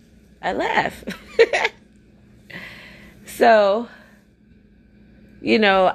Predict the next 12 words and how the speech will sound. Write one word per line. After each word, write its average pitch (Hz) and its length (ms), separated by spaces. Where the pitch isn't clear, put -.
I 277 720
shared 214 340
that 233 160
with 254 200
you 269 220
because 202 540
the 185 100
Father 190 420
shared 175 340
that 160 200
with 156 160
me. 170 380